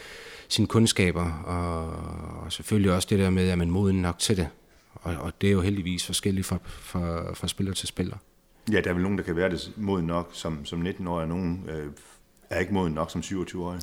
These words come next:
Speaker 1: Ja, præcis. Og så gælder det jo om, at, at når man så tager det valg,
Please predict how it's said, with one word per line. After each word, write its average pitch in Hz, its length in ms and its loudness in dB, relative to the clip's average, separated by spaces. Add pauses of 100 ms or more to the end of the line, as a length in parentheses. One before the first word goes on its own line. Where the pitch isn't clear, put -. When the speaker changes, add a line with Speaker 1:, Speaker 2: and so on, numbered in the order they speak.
Speaker 1:
Ja, - 180 -6
præcis. - 600 -6 (880)
Og - 80 -6
så - 100 4
gælder 95 280 2
det 92 80 6
jo 87 100 6
om, 90 180 4
at, 82 400 -2
at 82 120 -2
når 92 100 2
man 90 120 2
så - 120 2
tager 104 280 6
det 85 140 2
valg, 80 240 -2